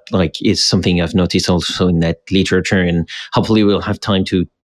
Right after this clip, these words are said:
talk a bit more about that later on the, in the show from a more statistical point of view, based stats whispering. And, uh, something I'm wondering is: Do you notice a correlation between the people who can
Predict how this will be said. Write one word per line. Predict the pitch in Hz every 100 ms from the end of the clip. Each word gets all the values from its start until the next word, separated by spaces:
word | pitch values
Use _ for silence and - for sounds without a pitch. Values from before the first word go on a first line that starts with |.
| -
talk | 101
a | 82
bit | 101 -
more | 101 95
about | 87 92
that | 92 90
later | 92 92 87 90
on | 90 85
the, | 85 -
in | 90 87
the |
show | 87 98 90 - _ _ -
from | - 87 90
a |
more | 87 90 87
statistical | - 87 - - - 90 85 - _ -
point | - 110
of | 90
view, | 90 117 113 123 _ -
based | 123 80 -
stats | - 80 - - - _ _ _ _ -
whispering. | 82 - - 85 107 - - - -
And, | 107 107 101
uh, | 101 _ _ _ _ _ _ _ _ -
something | - 160 160 156 123 -
I'm | 107 110
wondering | 117 117 120
is: | 107 98 - _ _ 110
Do | 107 147
you | 147
notice | 143 139 156 147
a | -
correlation | 117 104 101 110 135 135
between | 123 - 110 107 98 _ _ _ _ -
the | 101
people | 107 113 101
who | 98
can | 95 92 92